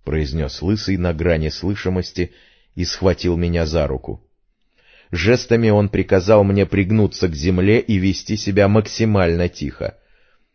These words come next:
Похоже, он что-то увидел или просто перестраховывался.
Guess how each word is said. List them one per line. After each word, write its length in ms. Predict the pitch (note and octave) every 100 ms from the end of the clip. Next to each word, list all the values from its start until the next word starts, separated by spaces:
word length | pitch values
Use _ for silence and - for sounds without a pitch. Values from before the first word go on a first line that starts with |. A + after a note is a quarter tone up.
| _ -
Похоже, 400 | G2+ - G#2 G#2
он 160 | G#2
что-то 400 | F#2+ - G#2 G#2
увидел 680 | G2+ F#2+ G2 C3 A2 G#2 G2+ _ _ -
или 220 | A#2 A2
просто 500 | - G#2+ A2+ - A2+
перестраховывался. 1300 | G#2+ G2+ G2 - G2+ - G#2+ F#2+ F2 E2 - D#2